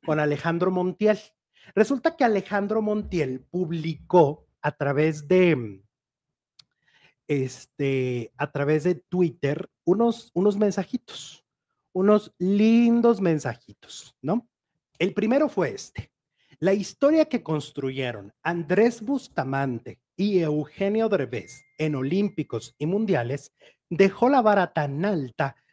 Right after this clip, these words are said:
que todo lo demás deja a desear. ¿Quién podrá estar a la altura de esas historias? Un reto que, aunque sea peligroso,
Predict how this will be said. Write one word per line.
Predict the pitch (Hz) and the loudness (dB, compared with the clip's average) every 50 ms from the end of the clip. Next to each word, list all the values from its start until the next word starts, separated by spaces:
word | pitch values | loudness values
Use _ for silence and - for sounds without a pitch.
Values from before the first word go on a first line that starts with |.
| _ _ | _ _
que | - 180 | 0 0
todo | 170 - 233 233 254 269 | 4 6 6 6 8 6
lo | 254 233 | 4 4
demás | 208 196 190 180 151 139 135 - - - _ | 4 4 2 2 2 0 -2 -4 -10 -16 _
deja | 123 117 - 147 143 143 - 151 135 139 | -10 -4 -2 -2 -2 -2 -2 -2 -2 -2
a | 135 | -2
desear. | 135 139 131 - - - 190 170 151 139 - _ _ _ _ _ _ _ _ _ _ - | -4 -6 -6 -6 -6 -4 -2 -2 -2 -2 -6 _ _ _ _ _ _ _ _ _ _ 4
¿Quién | 214 226 233 233 | 6 6 6 6
podrá | 233 254 220 208 190 196 | 4 2 4 4 2 0
estar | 190 - 190 180 | 0 0 0 2
a | 185 | 2
la | 175 160 | 2 0
altura | 135 127 127 - - 160 156 175 180 | 0 -2 -4 -2 -2 0 0 2 2
de | 165 147 139 | 0 0 0
esas | 135 - - 127 - - | -2 -4 -8 -10 -12 -14
historias? | - - - - 185 175 170 135 107 - - - - _ _ _ _ | -18 -10 -2 0 0 0 0 -2 -8 -10 -14 -20 -20 _ _ _ _
Un | - 190 208 220 | 0 2 2 2
reto | - - 196 196 196 196 - 220 160 - | 2 2 2 2 2 0 -2 -2 -2 -2
que, | - 151 | -2 -2
aunque | 139 135 - 139 131 | -2 -2 -4 -4 -6
sea | - - - - 175 175 151 123 - _ | -6 -6 -6 -4 -2 -2 -4 -6 -8 _
peligroso, | - 117 110 117 120 123 127 156 165 - - 233 247 - | -10 -10 -10 -10 -6 -2 -2 -2 -2 -2 -4 -6 -6 -6